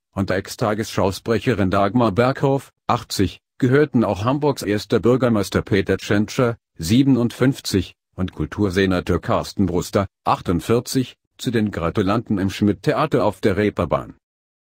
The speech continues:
„Das ist wirklich etwas ganz Großartiges, was hier in den letzten zwanzig Jahren entstanden ist“, sagte Bruster bei der Jubiläumsgala. „Keine andere deutsche Eigenproduktion wurde länger am Stück gespielt. Das ist längst ein Meilenstein der Hamburger Musical-Geschichte.“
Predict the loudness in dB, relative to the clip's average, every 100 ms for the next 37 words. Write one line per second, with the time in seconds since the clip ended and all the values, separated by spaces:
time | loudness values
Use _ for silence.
0 | _ -2 0 -2 0 2 4 2 -2 -6
1 | -4 -4 -2 -2 0 -2 0 0 -2 -6
2 | -4 -2 -2 -4 -12 _ -6 -4 2 2
3 | 4 2 2 0 -2 -2 -2 2 0 0
4 | -2 0 0 0 0 -2 0 0 0 -2
5 | -4 -8 _ _ _ -4 -4 -2 -4 -2
6 | -4 2 2 2 0 2 2 2 0 2
7 | 0 0 -2 -2 -2 -10 _ _ _ -6
8 | -2 0 0 0 0 0 2 2 2 0
9 | 0 0 0 0 0 0 -2 -4 0 0
10 | 2 2 2 2 2 2 -2 -2 -4 -4
11 | -8 -4 -4 -2 -2 -2 0 -4 -2 -2
12 | -2 -2 2 4 4 4 2 0 -2 0
13 | -2 -2 0 0 0 2 2 0 -2 -4
14 | -4 -4 -4 -4 -8